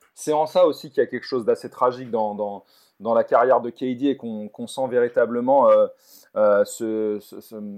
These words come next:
ce, cette rencontre ratée avec l'histoire, c'est que, euh, euh, malgré ce qui s'est passé en deux mille seize, malgré ce mauvais choix des Warriors, après les,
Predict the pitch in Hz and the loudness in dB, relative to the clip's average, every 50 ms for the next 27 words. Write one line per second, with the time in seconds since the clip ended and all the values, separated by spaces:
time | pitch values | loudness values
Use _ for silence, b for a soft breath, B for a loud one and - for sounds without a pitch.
0 | 87 82 - - - - - - - 107 - - 113 107 - - 135 131 127 - | -16 -20 -20 -20 -20 -20 -20 -20 -20 -20 -8 -6 -6 -6 -4 -4 -4 -4 -4 -6
1 | 139 139 131 - 123 107 107 120 120 - 139 127 117 113 107 - - 117 - - | -10 -10 0 2 2 4 4 2 2 2 2 2 2 2 -2 -10 -14 -20 -14 -6
2 | - 143 151 139 - - - 110 - - 123 120 123 117 107 104 101 - b b | 0 2 2 2 2 -2 -8 -18 -12 -8 -2 2 4 6 6 4 4 0 b b
3 | b b b b _ 107 107 104 107 110 113 113 104 _ _ _ _ _ _ _ | b b b b _ -2 0 0 0 0 -4 -6 -10 _ _ _ _ _ _ _
4 | _ _ _ _ _ _ _ _ _ _ _ _ _ _ _ - 127 131 139 143 | _ _ _ _ _ _ _ _ _ _ _ _ _ _ _ -10 -6 0 2 4
5 | 151 156 147 131 147 151 160 165 - - 131 - 139 139 139 131 131 131 143 135 | 4 4 4 2 2 2 2 0 -2 -10 -6 -4 -2 0 2 0 0 0 -2 -2
6 | 135 123 135 135 131 131 120 - - 135 135 120 104 120 123 127 120 - 139 139 | 0 0 -2 -2 -2 -4 -6 -4 0 0 0 0 0 -2 -2 -2 0 0 -2 -2
7 | 135 - 117 113 117 123 117 127 131 - - 131 131 131 127 127 131 127 110 127 | -2 -4 -6 -4 -4 -2 -2 -2 -4 0 0 2 2 2 2 4 4 4 4 4
8 | 131 123 120 120 107 95 - - 131 135 127 110 101 - | 2 0 -2 -4 -8 -14 -6 0 0 2 2 2 -2 -4